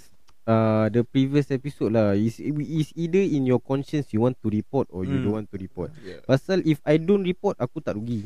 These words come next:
Speaker 2: Because, uh, if we report, the whole platoon kena.
Speaker 1: Yeah.
Speaker 3: But it will
Speaker 2: Ah,
Speaker 3: stop the
Speaker 2: termasuk,
Speaker 3: bullying, what?
Speaker 2: termasuk the
Speaker 1: Who?
Speaker 2: victim.
Speaker 1: Siapa cakap?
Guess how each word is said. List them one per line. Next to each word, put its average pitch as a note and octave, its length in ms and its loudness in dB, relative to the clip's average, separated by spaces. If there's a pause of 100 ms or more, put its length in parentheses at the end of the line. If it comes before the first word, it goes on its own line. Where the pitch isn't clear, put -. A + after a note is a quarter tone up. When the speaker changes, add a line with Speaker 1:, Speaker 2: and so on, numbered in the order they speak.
(140)
Speaker 2:
Because, G3+ 420 -2
uh, F3+ 100 -2
if D3+ 240 -8
we E3 160 -8
report, D3+ 380 -6 (1120)
the B2 160 -10
whole F3 300 -8
platoon - 360 -10
kena. A2 180 -10 (120)
Speaker 1:
Yeah. G#2+ 560 4 (180)
Speaker 3:
But D3+ 160 0
it D#3+ 100 4
will E3 120 4
Speaker 2:
Ah, G3+ 60 -4
Speaker 3:
stop - 100 0
the F3 60 10
Speaker 2:
termasuk, G3+ 320 8
Speaker 3:
bullying, B3+ 180 4
what? A2+ 140 -2
Speaker 2:
termasuk G#3 560 2
the D3+ 120 4
Speaker 1:
Who? G3+ 80 6
Speaker 2:
victim. F3 220 0
Speaker 1:
Siapa F#3 160 8
cakap? C#3 240 10